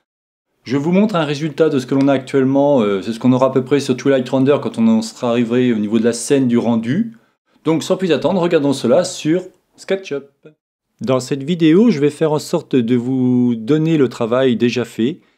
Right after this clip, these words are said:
car bien évidemment, maintenant, vous savez comment faire pour utiliser l'outil Suivez-moi. Rappelez-vous, on trace un cercle et après, on fait en sorte de créer le profil.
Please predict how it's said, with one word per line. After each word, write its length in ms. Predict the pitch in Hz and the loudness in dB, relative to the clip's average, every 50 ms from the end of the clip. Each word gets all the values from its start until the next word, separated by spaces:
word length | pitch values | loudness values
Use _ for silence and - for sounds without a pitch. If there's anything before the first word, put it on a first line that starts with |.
| _ _ _ _ _ _ _ _ - | _ _ _ _ _ _ _ _ -4
car 140 | 135 127 113 | -2 -2 0
bien 120 | 123 151 | 0 0
évidemment, 380 | 151 143 139 131 120 143 175 185 | 0 0 0 0 2 2 2 2
maintenant, 260 | 139 123 123 160 175 | 0 0 0 -2 -2
vous 140 | 151 139 127 | -2 -2 -2
savez 260 | - 131 123 131 127 | -2 0 0 0 0
comment 260 | - 135 127 120 110 | 0 0 0 0 0
faire 560 | 113 - - 113 127 151 151 120 123 113 - | -2 -2 0 0 2 2 0 0 0 -2 -2
pour 280 | - 123 120 107 113 110 | 0 0 0 2 2 0
utiliser 420 | 107 - - 117 110 107 131 147 | 0 -2 -2 -2 -2 2 2 2
l'outil 340 | 135 127 120 123 - 147 139 | 4 2 0 0 -2 -6 -6
Suivez-moi. 880 | - - - 165 160 143 127 120 110 104 98 98 98 104 123 151 156 _ _ _ _ _ _ _ _ _ _ _ _ _ | -6 -6 -4 -2 0 2 2 2 2 2 0 0 -2 -2 -2 -4 -6 _ _ _ _ _ _ _ _ _ _ _ _ _
Rappelez-vous, 540 | _ - 104 - 110 110 107 135 175 190 170 | _ -10 -8 -6 -4 -4 -2 0 2 2 4
on 340 | 135 117 113 110 104 92 - _ _ | 4 2 2 0 -2 -4 -10 _ _
trace 340 | - - 139 135 123 - - | -6 -4 -4 -4 -4 -4 -4
un 80 | 120 113 | -4 -4
cercle 400 | 110 - - 160 160 160 - 139 | -2 -2 -2 -2 -2 -2 -2 -2
et 80 | 123 | 0
après, 460 | 104 95 - - - 135 143 147 151 - - - | 0 -2 -4 -4 0 0 0 0 -2 -4 -8 -12
on 60 | 110 | -10
fait 160 | - - 113 | -8 -4 -6
en 80 | 104 - | -4 -4
sorte 180 | - 160 143 | -2 -2 -2
de 60 | 127 | -2
créer 240 | 113 - - 139 143 | -2 0 0 2 2
le 80 | 135 127 | 2 0
profil. 560 | 127 - 131 120 - - 113 98 92 80 | 0 -2 -4 -4 -4 -6 -8 -6 -8 -8